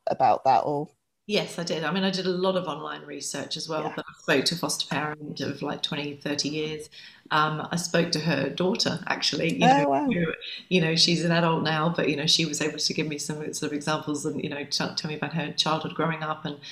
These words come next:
Speaker 2: I spoke to people who work in schools with looked after children, you know, so I got a really good overall idea.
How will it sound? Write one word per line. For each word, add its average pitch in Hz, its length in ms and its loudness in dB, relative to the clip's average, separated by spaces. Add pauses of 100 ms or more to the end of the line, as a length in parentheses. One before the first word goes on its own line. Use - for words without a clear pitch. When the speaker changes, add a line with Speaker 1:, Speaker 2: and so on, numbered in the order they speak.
(220)
Speaker 2:
I 170 60 0
spoke 170 240 6
to - 80 -6
people 151 220 -2
who 151 60 2
work 160 260 0
in 151 100 -6
schools 147 460 0
with 135 100 -4
looked 139 220 -2
after 135 220 -6
children, 139 480 -2
you 143 100 -12
know, 139 80 -8
so - 160 0
I 165 60 2
got 165 180 2
a 160 40 0
really 160 260 0
good 131 340 2 (580)
overall 151 800 2
idea. 147 560 -2